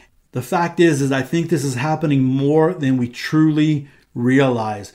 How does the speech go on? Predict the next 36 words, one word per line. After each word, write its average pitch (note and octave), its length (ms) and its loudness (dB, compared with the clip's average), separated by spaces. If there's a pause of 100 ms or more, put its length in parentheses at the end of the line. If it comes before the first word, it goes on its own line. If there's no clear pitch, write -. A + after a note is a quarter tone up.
(260)
where C3+ 320 2
we C#3+ 320 2
are C#3+ 240 -2
experiencing C#3+ 920 0
this B2 180 -2
because B2+ 260 -4
people F3 340 -2
can't D#3 340 -4
make C3+ 300 0
it C#3+ 180 -4
out A#2+ 240 -4
there. A#2 220 -6 (240)
We C3+ 100 0
have D#3+ 180 2
this F3 200 0
idea D3 520 0
of C3+ 200 -6
what C#3 320 0 (200)
life D3 360 0
should D3+ 240 -2
be C3 100 4
like C#3 320 -2
in C#3 140 -4
America, C3 680 0 (240)
and C3 180 0
we C3 120 4
just C#3+ 340 -2
can't C#3+ 260 -4
hack D3 300 -4
it B2+ 100 0
anymore. A#2+ 480 0 (240)
And B2+ 220 -2
people D#3 340 0
are C3 120 0
having C#3 460 -2
to, B2+ 460 0